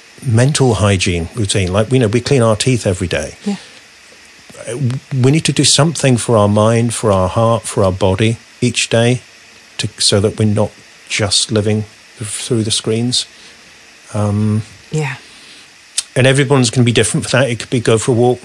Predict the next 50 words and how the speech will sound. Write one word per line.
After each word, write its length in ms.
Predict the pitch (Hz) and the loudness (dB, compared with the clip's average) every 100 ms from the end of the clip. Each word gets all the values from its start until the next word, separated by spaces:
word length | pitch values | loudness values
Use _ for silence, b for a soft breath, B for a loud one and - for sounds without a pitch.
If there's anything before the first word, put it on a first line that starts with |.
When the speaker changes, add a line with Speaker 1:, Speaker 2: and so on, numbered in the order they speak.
| - | -4
Speaker 1:
Yeah, 100 | 147 131 | -2 0
a, 100 | 135 - B B B - | -2 -4 B B B -6
a, 40 | - - | -6 0
lots 340 | 139 156 - | 2 4 2
of 80 | 175 | 0
people 240 | 160 151 123 | 2 2 2
I 100 | 107 | 4
know, 440 | 110 110 85 101 - | 4 4 2 -2 -2
I'm 140 | 117 | 0
not 180 | 117 107 | 2 0
a 40 | 104 | 0
dog 260 | 101 92 | -2 -4
person, 360 | - 92 - 107 | -4 -4 -2 -2
but 240 | 107 - - | -2 -4 -4
a 80 | 127 | 0
lot 220 | 113 117 | 0 2
of 220 | 113 - - - - - - - | 0 -2 -14 -20 -20 -20 -20 -12
clients 440 | - 127 110 101 | 0 2 2 0
I 220 | 117 101 95 - - | -2 -2 -4 -12 -6
know, 240 | 104 104 | 0 0
they've, 240 | 98 117 - - | 0 -4 -8 -10
they've 140 | 135 123 | -2 0
got 140 | 156 | 0
a 20 | |
dog. 300 | 117 147 117 - | 2 0 0 -2
So 80 | |
you've 100 | 120 | -6
gotta 160 | 120 143 | -4 -4
take 200 | - 113 | -2 -4
the 40 | |
dog 200 | 120 123 | 0 -2
for 120 | - 107 | 0 -4
a 40 | |
walk. 260 | 87 80 - - - B B B B B B B B - - - - | -4 -6 -10 -20 -20 B B B B B B B B -20 -20 -12 -2
And 160 | 104 | 0
you, 240 | 104 110 113 | 2 0 -2
you 140 | 123 113 | -2 2
go 240 | 139 123 | 4 4
out, 240 | 110 110 | 2 2
and 220 | 135 131 131 | 0 0 0
you 360 | 127 151 165 | 0 2 2
and 220 | 151 156 | 2 2
the 40 | 147 | 2
dog 300 | 117 92 85 | 2 0 2
both 300 | 107 107 - | 0 0 0
get 140 | 95 | -2
a 40 | 92 | -2
break, 380 | 95 80 - | -2 -2 -4
and 100 | 117 | -4
you 120 | 92 | -4